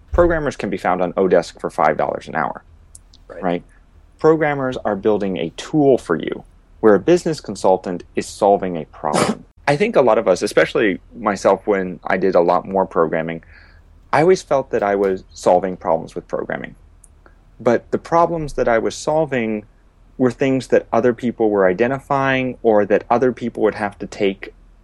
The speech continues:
Speaker 1: and put into the business sense, right? I was solving technical hurdles and technical issues, but I was never really solving an issue of increasing revenue by ten percent or whatnot, right?
Speaker 2: A good parallel to that is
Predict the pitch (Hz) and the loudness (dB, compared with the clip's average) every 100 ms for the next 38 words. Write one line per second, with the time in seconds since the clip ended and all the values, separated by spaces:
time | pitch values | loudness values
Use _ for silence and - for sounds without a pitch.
0 | _ 104 95 - 117 - 101 95 87 80 | _ -4 -4 0 0 0 -6 -4 -6 0
1 | 90 92 85 - - - - - - 98 | 0 0 -6 -6 -8 -8 -8 -18 -8 -2
2 | 98 - 120 135 135 131 101 92 - 120 | -2 0 0 0 0 -2 -2 -6 -6 -8
3 | - 120 - 92 - 82 87 80 - _ | -6 -8 0 0 2 0 2 -2 -6 _
4 | _ _ - 95 - 139 - 110 98 82 | _ _ -8 -6 -4 -6 -2 -4 0 0
5 | - 82 - 73 - - _ - - - | 0 -6 -4 -6 -6 -12 _ -20 -20 -20
6 | _ - 127 104 160 165 - 131 113 120 | _ 2 4 4 2 -2 -2 -4 -2 -4
7 | 113 107 110 98 - 101 101 101 95 - | 0 2 2 0 0 2 2 2 -4 -4
8 | 95 92 - 98 92 - - - _ - | -4 -6 -2 0 0 -2 -12 -20 _ -2
9 | 92 87 87 82 - _ _ 101 - 101 | 2 2 2 -2 -14 _ _ -6 -2 -2
10 | - 92 87 82 82 78 80 78 - - | -2 0 0 0 -4 0 0 -2 -10 -20
11 | - 87 73 71 - - - - - - | -8 -8 -8 -10 -8 -8 -10 -20 -20 -20
12 | - 87 76 - - - - _ - 95 | -6 -2 -2 -4 -10 -12 -20 _ -2 0
13 | 90 - 139 185 - 139 139 156 151 151 | 0 -4 -2 -2 2 4 4 4 2 0
14 | 139 110 98 - | 0 -2 -6 -16